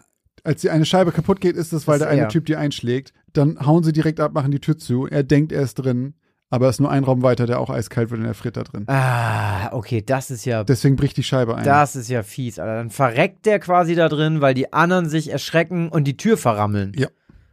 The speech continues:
Speaker 2: Na, da zieh ich jetzt aber meinen kleinen Hut, den ich nicht auf hab. Das ist gut.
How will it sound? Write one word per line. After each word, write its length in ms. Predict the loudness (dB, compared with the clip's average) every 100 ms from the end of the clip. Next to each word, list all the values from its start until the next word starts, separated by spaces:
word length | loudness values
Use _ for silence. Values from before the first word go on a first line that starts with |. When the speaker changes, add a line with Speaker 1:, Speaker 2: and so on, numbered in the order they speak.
| _ _ _ _ _ _ _
Speaker 2:
Na, 160 | -6 -4
da 100 | -6
zieh 140 | -2 0
ich 80 |
jetzt 160 | 0 0
aber 200 | 0 0
meinen 300 | 2 0 0
kleinen 320 | 0 2 2
Hut, 140 | 2 0
den 100 | -2
ich 120 | -2
nicht 180 | -4 -4
auf 160 | -4
hab. 220 | -6 -8 _
Das 160 | -10 -4
ist 20 |
gut. 240 | -2 -4